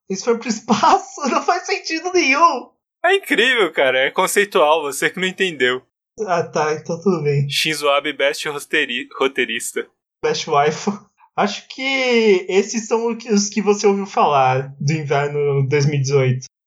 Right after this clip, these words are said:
Speaker 1: Passando pros outros, teve a nova temporada de Sangatsu no Lion.
Speaker 2: Isso.
Speaker 1: Isso! Você sabe o que é isso?
Speaker 2: <laughs> Eu nem sabia que existia.
Speaker 1: É o anime da Shaft, que
Speaker 2: Ah.
Speaker 1: fez Monogatari e Madoka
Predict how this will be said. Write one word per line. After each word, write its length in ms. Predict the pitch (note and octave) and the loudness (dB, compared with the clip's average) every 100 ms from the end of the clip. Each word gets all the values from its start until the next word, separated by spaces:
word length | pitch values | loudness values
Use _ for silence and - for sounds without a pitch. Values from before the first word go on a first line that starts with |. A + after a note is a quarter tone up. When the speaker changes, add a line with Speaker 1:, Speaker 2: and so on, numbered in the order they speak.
| _ - | _ -4
Speaker 1:
Passando 380 | F#3+ G3 G3+ | -2 2 2
pros 180 | G3+ G3 | 4 4
outros, 500 | F3 G3 G3+ G#3+ - | 4 2 2 2 2
teve 240 | - F#3+ G3+ | 0 0 0
a 40 | |
nova 260 | F3+ F3 F#3 | 0 -2 -2
temporada 480 | F#3 E3+ E3+ D#3+ D#3 | -6 -4 0 0 -2
de 260 | D3 D#3 | -4 -4
Sangatsu 540 | D3+ - E3+ F3 F3 F3+ | -4 -6 -2 -2 -2 -4
no 80 | D#3+ | -2
Lion. 520 | C#3 B2 B2 C3 C3 - _ _ | 2 2 2 -2 -6 -12 _ _
Speaker 2:
Isso. 500 | A2+ B2 - - F#2+ - _ _ A#3+ | -4 -4 -4 -6 -10 -14 _ _ 4
Speaker 1:
Isso! 720 | A#3 B3 - - G3+ - - _ - C#4+ | 6 4 4 4 4 4 -8 _ -6 -2
Você 260 | - - B3 | 0 0 2
sabe 260 | C4 A#3+ | 2 2
o 20 | |
que 100 | - | -2
é 60 | D#3 | -4
isso? 320 | F3+ E3 - | -4 -6 -2
Speaker 2:
<laughs> 220 | C3 B2+ D3+ | -2 -2 -6
Eu 100 | A#3+ | -6
nem 280 | C3+ D#3 - | -2 -4 -2
sabia 440 | - G3 C#3 D#3+ | -2 -2 0 -2
que 120 | - | -2
existia. 640 | F#3+ G3+ - - B2+ B2+ - _ _ - - A#3 | -4 -2 -2 -4 -2 -4 -6 _ _ -20 -12 -8
Speaker 1:
É 100 | F#3+ | 2
o 60 | G3+ | 2
anime 260 | G#3+ A#3 A3 | 4 0 -2
da 160 | A#3+ | -4
Shaft, 460 | A#3+ - D#3+ D#3 - - - _ _ - A2 | -4 2 2 2 -4 -8 -8 _ _ -4 -2
que 60 | G#2+ | -2
Speaker 2:
Ah. 120 | A2+ | 0
Speaker 1:
fez 240 | D#3+ E3 | 0 0
Monogatari 680 | E3+ G3 F3+ C#3+ C#3+ D3+ C3+ | 0 0 0 0 -2 -6 -8
e 480 | C3 C3+ C3+ C#3+ C#3+ | -6 -6 -4 -2 0
Madoka 600 | D3 D3 C#3 C#3+ C3+ | 0 2 2 2 -2